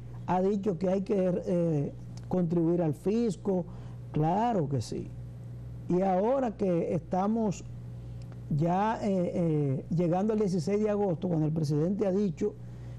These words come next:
que va a introducir grandes reformas, todo eso hay que verlo ahí, en una reforma fiscal, por ejemplo. O en, en el caso de la ley, eh, ochenta y siete cero uno de seguridad social,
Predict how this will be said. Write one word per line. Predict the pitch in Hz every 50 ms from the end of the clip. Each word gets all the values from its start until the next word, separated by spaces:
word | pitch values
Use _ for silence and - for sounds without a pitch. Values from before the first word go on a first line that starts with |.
| - -
que | - 185 170
va | 160 165
a | 180
introducir | 202 208 - 208 208 208 202 - - 214 208 202
grandes | 185 190 202 208 214 202 196
reformas, | 208 208 190 - - 196 180 175 165 175 196 226 - - - - - - - - - - -
todo | - 175 208 247 262 269 226 185 196
eso | 220 226 190 - - 165 151 156 - - - - - - - -
hay | - 185 185 180
que | 165 170 165
verlo | 147 151 151 151 147 143 143 135
ahí, | 135 156 254 311 311
en | 254 185
una | 170 180 180 185 170
reforma | 170 165 139 - 180 175 165 165 156 143
fiscal, | - 156 127 - - 180 208 254 269 269 214 127 113 - - - -
por | 156 151
ejemplo. | 143 127 123 202 247 277 262 190 - 120 117 117 - - - - - - - - - - - - - - - - - - - - -
O | 175 165 165 160 160 160 151 147 - - - - - - -
en, | - 170 175
en | 190 180 175
el | 175 160 151
caso | - 185 175 180 - 226
de | 220 214
la | 202 202 185 175
ley, | 170 175 185 208 220 226 214 190 - - - - - -
eh, | - 170 170 175 170 165
ochenta | 160 151 151 - 170 170 170 180
y | 160
siete | 131 - 175 175 185 196 196 - 208 180
cero | 147 - 196 185 175 175
uno | 170 202 247 285 277 254 202
de | 175 175
seguridad | 160 175 175 156 160 156 151 165 175 175
social, | 165 185 160 - - 185 196 233 269 269 254 185 135